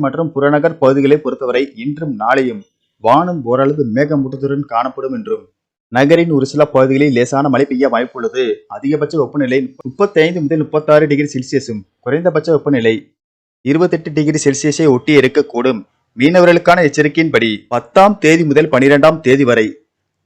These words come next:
தென் தமிழக கடலோர பகுதிகள், மன்னார் வளைகுடா மற்றும் அதனை ஒட்டிய குமரிக்கடல் பகுதிகளில் சூறாவளி காற்று மணிக்கு ஐம்பத்தைந்து கிலோமீட்டர் வேகத்தில் வீசக்கூடும் என்பதால்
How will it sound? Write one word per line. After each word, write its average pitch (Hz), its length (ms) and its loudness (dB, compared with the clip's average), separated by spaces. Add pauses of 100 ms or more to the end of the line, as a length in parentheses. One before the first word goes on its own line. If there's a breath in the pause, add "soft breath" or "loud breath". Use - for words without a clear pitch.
(140)
தென் 165 220 2
தமிழக 185 360 2
கடலோர 131 360 2 (100)
பகுதிகள், 127 360 0 (100)
மன்னார் 139 420 2
வளைகுடா 127 260 0 (100)
மற்றும் - 260 -6
அதனை 135 340 -4
ஒட்டிய 135 220 -6
குமரிக்கடல் 143 600 -2
பகுதிகளில் 131 460 0
சூறாவளி 143 400 0
காற்று 139 340 -2
மணிக்கு 120 320 -6 (680)
ஐம்பத்தைந்து 143 540 2
கிலோமீட்டர் 147 360 2
வேகத்தில் 143 380 2
வீசக்கூடும் 139 400 -2
என்பதால் 120 400 2